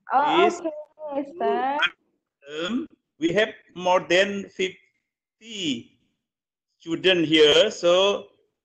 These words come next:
Speaker 2: uh, it might be better if you give chance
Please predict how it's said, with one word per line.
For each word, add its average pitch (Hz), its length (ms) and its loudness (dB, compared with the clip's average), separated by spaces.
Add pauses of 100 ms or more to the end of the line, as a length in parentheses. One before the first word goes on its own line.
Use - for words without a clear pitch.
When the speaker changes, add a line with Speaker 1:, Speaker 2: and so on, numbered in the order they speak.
(320)
Speaker 2:
uh, 147 320 -14
it 170 160 -4
might 170 240 0
be 156 80 -6
better 151 560 4
if 160 240 0
you 160 480 -2 (560)
give 180 240 -20 (320)
chance 175 560 0